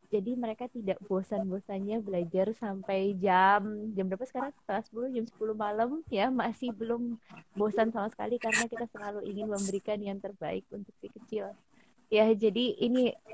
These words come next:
saya mau applause banget sih, ini luar biasa sekali. Kemudian, eh, kedua yang kita butuhkan adalah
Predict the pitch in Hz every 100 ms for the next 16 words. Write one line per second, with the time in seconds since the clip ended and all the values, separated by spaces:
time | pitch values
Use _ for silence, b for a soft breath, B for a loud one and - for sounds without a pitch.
0 | 226 233 226 214 - 196 - 185 175 165
1 | 170 175 180 185 196 170 165 165 165 165
2 | - 185 180 170 - 220 - - _ -
3 | - 233 220 190 190 226 247 - 202 196
4 | 185 185 202 190 190 214 - _ - 202
5 | 196 196 202 180 180 220 214 196 175 170
6 | 165